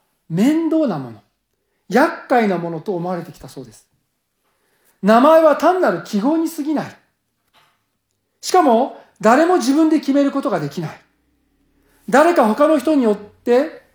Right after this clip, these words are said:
記号、レッテルとして付けられるのが名前であると。そのように多くの世界、多くの時代では思われてきたそうです。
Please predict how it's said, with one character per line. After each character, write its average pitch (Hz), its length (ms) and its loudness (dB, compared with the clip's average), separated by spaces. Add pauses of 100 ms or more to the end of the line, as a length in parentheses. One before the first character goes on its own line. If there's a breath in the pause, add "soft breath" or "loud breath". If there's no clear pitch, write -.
(220)
記 247 200 0
号、 320 260 4
レ 240 100 4
ッ 247 200 -6
テ 349 100 2
ル 370 100 2
と 370 160 0
し - 40 -10
て 339 100 -2
付 - 220 -4
け 339 40 -2
ら 339 100 2
れ 359 100 2
る 311 80 0
の 285 100 2
が 226 100 0
名 175 120 -2
前 180 220 -2
で 170 100 -2
あ 165 60 -6
る 143 80 -10
と。 - 160 -20 (840)
そ - 180 -2
の 359 120 2
よ 392 160 2
う 262 40 0
に 190 240 -4
多 302 300 4
く 233 100 -6
の 185 100 0
世 220 180 -2
界、 160 200 -6 (440)
多 339 280 4
く 285 80 -2
の 214 120 0
時 165 100 -6
代 233 220 2
で 294 80 0
は 190 80 2
思 170 180 -2
わ 262 80 -2
れ 247 60 -4
て 180 80 -10
き - 80 -20
た 143 100 -16
そ - 140 -20
う 123 40 -20
で 113 100 -20
す。 - 160 -20